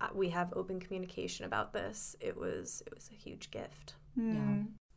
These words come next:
Speaker 2: That reminds me, too, of, I remember listening to a podcast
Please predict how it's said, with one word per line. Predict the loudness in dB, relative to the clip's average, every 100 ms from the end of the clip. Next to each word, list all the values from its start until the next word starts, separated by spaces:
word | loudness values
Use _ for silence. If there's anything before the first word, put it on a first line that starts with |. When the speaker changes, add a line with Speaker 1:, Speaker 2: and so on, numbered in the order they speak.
| 8
Speaker 2:
That | 12
reminds | 12 12 12
me, | 10 4
too, | 2 8 10 12 10 8 8
of, | 8 8 6 4 -6 -16 -18 -18 -16 -16 -2
I | 4
remember | 6 6 8
listening | 8 6 4 4
to | 4
a | 6
podcast | 6 6 6 2 2